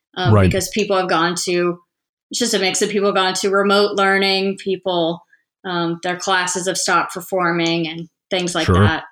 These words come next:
Speaker 1: So unfortunately, none of that has, has come through, but I, I'm hoping someday that it gets picked up for something. That's, out of everything I've written, I feel like that one has the most potential to be adapted.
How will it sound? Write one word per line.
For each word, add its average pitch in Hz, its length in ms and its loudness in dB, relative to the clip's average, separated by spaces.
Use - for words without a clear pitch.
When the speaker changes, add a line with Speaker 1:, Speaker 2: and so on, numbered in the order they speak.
Speaker 1:
So 196 180 0
unfortunately, 311 880 0
none 254 220 2
of 294 80 2
that 285 180 2
has, 247 440 0
has 220 180 0
come 208 240 0
through, 202 320 2
but 190 120 0
I, 185 180 2
I'm 196 260 -2
hoping 190 360 0
someday 165 500 0
that 160 180 -2
it 170 160 -6
gets 175 200 -6
picked 175 240 -10
up 165 160 -2
for 170 400 -6
something. 165 580 -6
That's, 202 420 -2
out 226 100 0
of 233 60 0
everything 262 400 2
I've 208 140 0
written, 196 220 0
I 180 120 -2
feel 196 160 -2
like 175 140 0
that 175 180 0
one 180 120 -4
has 175 140 -4
the 175 80 -4
most 170 240 -2
potential 170 420 -6
to 170 80 -6
be 170 140 -2
adapted. 151 600 -6